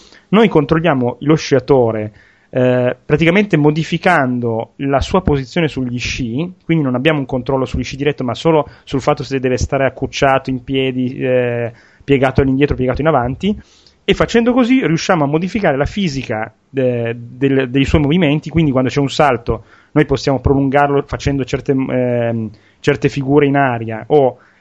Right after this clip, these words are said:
eh, dobbiamo atterrare esattamente con gli sci legge-, leggermente piegati per riuscire a fare una discesa molto ripida,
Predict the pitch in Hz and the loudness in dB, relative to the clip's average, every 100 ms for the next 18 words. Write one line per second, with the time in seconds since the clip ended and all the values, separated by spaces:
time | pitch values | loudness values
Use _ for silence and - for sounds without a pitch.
0 | _ 135 123 123 135 135 131 151 151 139 | _ -2 0 -2 -2 0 2 2 2 0
1 | 143 147 143 131 - 143 147 156 160 147 | -2 0 0 -2 -2 -2 -2 -4 -2 -2
2 | 143 139 - - 143 135 139 139 135 - | -2 -4 -8 -4 -2 -2 0 0 0 -4
3 | 143 143 151 151 160 156 147 147 151 143 | -2 2 2 2 0 -2 -2 0 -2 -2
4 | 127 123 123 131 131 - 147 143 127 - | -2 -2 -4 -6 -6 -4 -2 0 0 -6
5 | _ _ _ 127 127 120 - 143 143 131 | _ _ _ 0 2 0 0 0 0 -2
6 | 127 - 139 139 135 123 120 120 117 120 | -6 -2 0 2 0 0 2 0 -2 -2
7 | 151 147 - 160 135 117 143 190 | 2 2 4 2 0 0 2 2